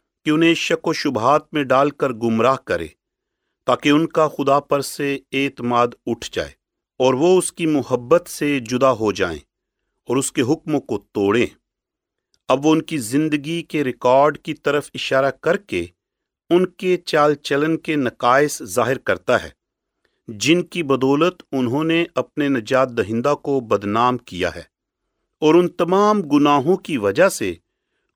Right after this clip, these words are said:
انہیں اپنی رعایا سمجھتا ہے۔ مسیح یسوع انہیں گناہ سے بری قرار نہیں دیتا، بلکہ ان کی توبہ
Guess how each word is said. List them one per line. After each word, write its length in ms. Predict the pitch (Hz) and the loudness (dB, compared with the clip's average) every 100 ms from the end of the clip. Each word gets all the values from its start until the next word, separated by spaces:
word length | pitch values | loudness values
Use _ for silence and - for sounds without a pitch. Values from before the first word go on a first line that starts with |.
| - | -2
انہیں 280 | 170 170 175 | 2 4 2
اپنی 440 | 156 143 143 151 147 - | 0 -2 0 2 2 -2
رعایا 440 | 117 113 117 127 139 | 0 2 4 4 2
سمجھتا 640 | - 98 92 - - 90 | 0 -2 -2 -4 -2 -4
ہے۔ 40 | 78 - _ _ _ _ _ _ _ _ _ _ _ _ _ | -4 -18 _ _ _ _ _ _ _ _ _ _ _ _ _
مسیح 500 | 131 131 - 233 226 | -6 -4 -2 0 0
یسوع 440 | 147 - 127 165 - | 0 -2 -2 -4 -2
انہیں 240 | 165 165 | 0 2
گناہ 460 | 147 120 127 131 156 | 0 -2 0 2 0
سے 240 | 156 175 | -2 -4
بری 300 | 156 123 139 | -2 0 0
قرار 380 | 147 147 135 135 | 0 0 2 0
نہیں 360 | 117 110 104 165 | 0 -2 -2 0
دیتا، 300 | 117 - 80 - _ _ _ _ _ _ | -2 -2 -8 -12 _ _ _ _ _ _
بلکہ 420 | 127 175 175 202 185 | 0 0 0 -2 0
ان 180 | 185 185 | -2 -2
کی 440 | - 190 190 190 - _ | -6 -8 -6 -6 -8 _
توبہ 500 | 123 120 127 160 185 | 0 2 2 2 2